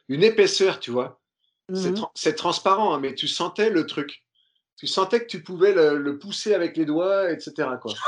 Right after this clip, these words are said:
Speaker 1: Avec les mains.
Speaker 2: <laughs> Est-ce
Speaker 1: Ah,
Speaker 2: qu'il
Speaker 1: je
Speaker 2: avait
Speaker 1: te
Speaker 2: un
Speaker 1: jure.
Speaker 2: prénom ?
Speaker 1: Non, on n'en sait rien, mais, pff,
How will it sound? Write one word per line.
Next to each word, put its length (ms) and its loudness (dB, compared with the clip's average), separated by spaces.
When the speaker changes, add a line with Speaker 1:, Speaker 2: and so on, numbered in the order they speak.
Speaker 1:
Avec 120 0
les 120 -2
mains. 160 8
Speaker 2:
<laughs> 680 4
Est-ce 200 -4
Speaker 1:
Ah, 160 6
Speaker 2:
qu'il 80 2
Speaker 1:
je 60 4
Speaker 2:
avait 100 -2
Speaker 1:
te 40 -2
Speaker 2:
un 40 -2
Speaker 1:
jure. 100 -2
Speaker 2:
prénom ? 240 0
Speaker 1:
Non, 360 0
on 40 -6
n'en 100 -12
sait 160 -10
rien, 320 -4
mais, 200 -10
pff, 360 -18